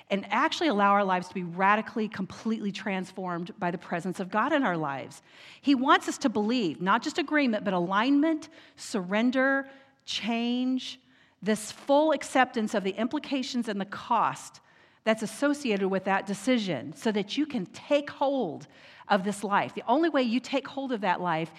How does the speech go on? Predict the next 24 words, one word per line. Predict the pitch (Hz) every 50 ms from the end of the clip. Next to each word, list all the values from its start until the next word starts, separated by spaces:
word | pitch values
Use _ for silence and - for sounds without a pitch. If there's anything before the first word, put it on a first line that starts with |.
| - - - _
is | - 208 180 -
by | 202 180 180 180 175 185 - -
laying | 190 202 202 220 226
down | 202 196 170 170 175 175 175 175 -
your | - 175 165 196 226 269 262
life | 208 165 143 135 147 156 170 - - - _ _ _ _ - _ -
and | 190 185
surrendering | - - 220 196 202 190 190 185 185 190 185 -
to | - 180
Jesus. | 160 - 202 202 190 - 180 104 135 - - - - _ _ _ - - _
And | - 185 170
that's | 175 214 214 233 220 -
how | - 233
you | 202 196 196 190
experience | 190 - - - - 185 175 175 175 160 - -
that. | - 156 135 120 - - - - - - - -
And | - 196
once | 214 269 - - -
you | 415
experience | 370 - - - - 311 311 302 277 233 196 180 180 180 - - - - - - _
that | 190 170 190 226 240 320 330
kind | - - 277 302 285 285
of | 254 226 214
life | 214 214 214 208 175 180 180 - -